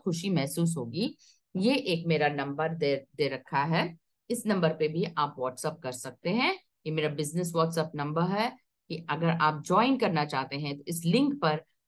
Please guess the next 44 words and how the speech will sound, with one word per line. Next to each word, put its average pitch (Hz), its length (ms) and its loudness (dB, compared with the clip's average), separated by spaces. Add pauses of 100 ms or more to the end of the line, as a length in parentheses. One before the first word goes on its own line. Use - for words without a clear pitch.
आप 165 180 2
मुझे 151 200 2
मैसेज 139 380 0
कर 190 140 0
सकते 175 320 -2
हैं 185 200 0
कि - 220 -8
"I 170 200 6
want 202 320 4
to 190 80 0
be 170 140 2
a - 120 0
part 160 260 4
of 156 100 -6
the 143 60 -6 (100)
three 226 240 4
most 170 340 0
important 127 480 -6
questions, 294 480 0 (580)
please 202 320 4 (340)
include 156 380 0 (100)
me।" 127 120 -8 (520)
So - 200 0
you 330 160 6
can 339 180 6
get 269 200 4
in 277 120 4
contact 196 520 4
with 170 140 4 (120)
me, 196 100 4 (520)
or 170 160 4
this 180 200 -2
is 190 120 -6
my 175 340 0
email, 180 460 2
sorry, 127 340 -2
email 180 400 2 (100)
address 202 320 0
a 185 120 2
balika 147 380 0
seventy 151 500 -4
at 147 140 -8
gmail 135 320 -4
dot 127 200 -6